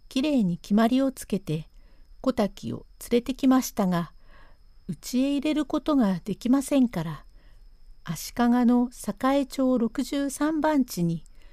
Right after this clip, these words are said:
ちょっとした空き家がありましたから、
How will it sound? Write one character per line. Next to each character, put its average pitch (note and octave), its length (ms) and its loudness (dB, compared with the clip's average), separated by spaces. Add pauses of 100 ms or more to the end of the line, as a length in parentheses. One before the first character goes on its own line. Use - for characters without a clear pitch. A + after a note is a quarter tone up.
(360)
ち - 100 -8
ょ G3 40 -2
っ F#3 60 -8 (140)
と C4+ 120 -2
し - 140 -6
た A#3+ 280 -4 (240)
空 E3+ 120 -10
き - 180 -2
家 C4+ 140 6
が C#4+ 160 2
あ C#4+ 60 4
り C4+ 100 4
ま C4+ 140 6
し - 80 -6
た G3 140 -2
か D#3 140 -2
ら、 D#3 220 -8